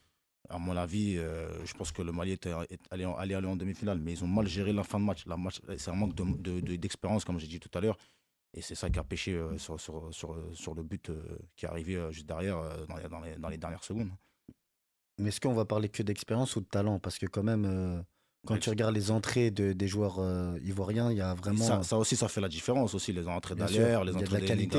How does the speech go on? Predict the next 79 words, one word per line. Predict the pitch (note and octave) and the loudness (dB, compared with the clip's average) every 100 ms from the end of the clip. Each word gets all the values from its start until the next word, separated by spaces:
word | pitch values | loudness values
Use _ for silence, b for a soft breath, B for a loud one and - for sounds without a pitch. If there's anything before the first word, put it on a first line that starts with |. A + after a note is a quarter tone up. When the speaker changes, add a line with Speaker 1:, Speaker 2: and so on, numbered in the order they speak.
| A#2+ | 4
Speaker 1:
il | |
y | F2+ | 4
a | |
de | D#2+ | -2
la | |
qualité | - F2 F2+ G#2+ | -6 -6 -2 0
Speaker 2:
Parce | G#2 | 2
Speaker 1:
aussi. | C3 | 2
Speaker 2:
que | |
Haller, | G#2 G#2+ A#2 | 4 2 0
c'est | - | -2
un | G2 | -2
top | - G#2 | 0 -2
joueur, | G#2+ A#2 G2+ | 0 0 2
on | |
n'en | F#2+ | 0
Speaker 1:
Ah, | F2+ | 0
Speaker 2:
parle | F#2 | -2
Speaker 1:
ça, | F#2 A2 | 2 4
Speaker 2:
pas | |
Speaker 1:
ça, | G#2+ F#2+ | 4 4
Speaker 2:
beaucoup, | C3+ | 4
Speaker 1:
ça | A#2+ | 6
Speaker 2:
mais | A2 | 6
Speaker 1:
pèse, | C3 A2 | 6 4
ça | C#3 B2 | 2 2
pèse. | - C#3 | 4 4
Ah | B2 | 6
non, | F#3 G#2 | 6 6
Speaker 2:
il | G2+ | 4
a, | G#2 | 8
Speaker 1:
Haller, | C3 G#2 | 8 6
Speaker 2:
il | |
était | G#2+ A#2+ | 4 4
incroyable, | B2 - D3+ D3 A2 | 4 4 6 6 6
hein. | A#2 | 6
Speaker 1:
non, | A#2+ | 6
mais | A#2+ | 8
Haller, | B2 C3+ | 8 8
moi, | A#2 A#2+ | 6 6
sur | - G#2+ | 4 4
Speaker 2:
Quand | |
Speaker 1:
tous | A2 | 6
les | B2+ | 8
Speaker 2:
ça | C3 | 8
Speaker 1:
matchs, | A#2+ - | 6 0
sur | - G2+ | -4 -2
tous | - | 4
les | B2 | 6
matchs | B2 - | 6 6
qu'il | A#2+ | 4
a | |
fait, | A#2 | 4
quand | A2 | 2
il | G#2+ | 4
est | |
rentré | G#2 A2 | 4 2
contre | A2+ A2 - | 0 0 2
le | A2 | 2
Sénégal, | A2 A2 A2 F2+ | 4 4 4 4
on | F#2 | 2
a | F#2 | 0
senti, | A2 G#2+ A#2+ | 0 2 2
Speaker 2:
Ouais, | G#2+ A#2+ | 4 2
tu | G#2 A2 | 2 4
Speaker 1:
même | C3+ | 6
Speaker 2:
sens. | B2+ | 8
Speaker 1:
s'il | E3 C#3+ | 8 6
était | C3+ C3 | 6 4
pas | C3+ A#2+ - | 6 4 2
à | G2 | -2
cent | - C3+ | 0 -2
pour | A2 - | 0 2
cent, | B2 | 4
il | G2 | 2
était | F2 | 0
peut-être | - F2+ G2 | -8 -8 -4
à | |
cinquante, | - F#2+ C3+ | -2 0 0